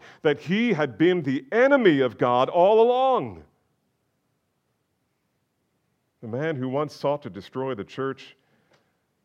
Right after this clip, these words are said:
now loved her with his life. Listen to part of a letter he sent to the church of Thessalonica. He wrote in First Thessalonians two, five through eight, "We never came to you with words of flattery,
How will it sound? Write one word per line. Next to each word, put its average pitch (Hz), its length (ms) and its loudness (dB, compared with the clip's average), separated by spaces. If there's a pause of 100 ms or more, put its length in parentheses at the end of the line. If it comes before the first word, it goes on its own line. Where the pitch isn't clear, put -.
(120)
now 131 220 -4
loved 123 380 -4
her 139 140 -8
with 123 160 -8
his 123 180 -14
life. 95 540 -12 (1800)
Listen 147 240 -6
to 120 180 -6
part 139 280 -2
of 104 60 -6
a 117 60 0
letter 110 260 -2
he 104 100 -10
sent 104 260 -8
to 110 80 -10
the 95 80 -12
church 110 280 -12
of 90 120 -20
Thessalonica. 95 600 -10 (680)
He 110 80 -10
wrote 113 300 0
in 98 280 -10
First - 460 -8
Thessalonians 107 640 -10
two, 110 260 -12
five 98 280 -8
through 101 200 -14
eight, 98 240 -10 (1080)
"We 226 100 -8
never 143 180 0
came 135 340 -6
to 131 120 -16
you 135 300 -8
with 127 180 -8
words 131 340 -6
of 120 100 -12
flattery, 139 640 -6